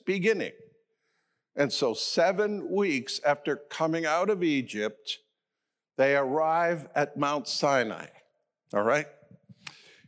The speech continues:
And, uh, I, I would like us to,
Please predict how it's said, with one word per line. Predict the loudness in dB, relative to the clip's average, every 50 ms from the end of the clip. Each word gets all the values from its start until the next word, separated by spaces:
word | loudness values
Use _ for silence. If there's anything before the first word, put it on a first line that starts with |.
| _ _ 0
And, | 2 2 2 2 0 0 0
uh, | 0 0 0 0 -2 -8 -20 -20 _ _ _ _ _ _ -20 -20 _ _ _ _ _ -4 0
I, | 2 2 4 2 0 0
I | 0 0 2
would | 2 0 -2 0
like | 2 0 0 0 2 0
us | 0 0 0 -4 -8
to, | -2 0 2 2 2 2 0 -2 -4 -8